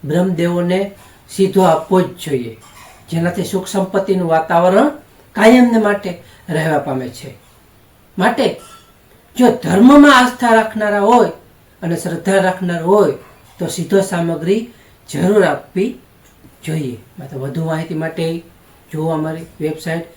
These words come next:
વ્યાસપંચાંગ ડોટ કોમ. તો આ વીડિયોને લાઈક કરો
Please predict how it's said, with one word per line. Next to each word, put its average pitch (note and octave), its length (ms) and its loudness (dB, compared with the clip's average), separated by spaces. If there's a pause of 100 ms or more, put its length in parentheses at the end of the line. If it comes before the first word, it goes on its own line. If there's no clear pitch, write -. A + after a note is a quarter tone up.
(140)
વ્યાસપંચાંગ D3+ 680 -8
ડોટ F#3 260 -2 (480)
કોમ. D3+ 220 -6 (280)
તો - 80 -14
આ C#3 140 -2
વીડિયોને D3+ 420 -4 (360)
લાઈક D3 280 -4
કરો E3 220 -6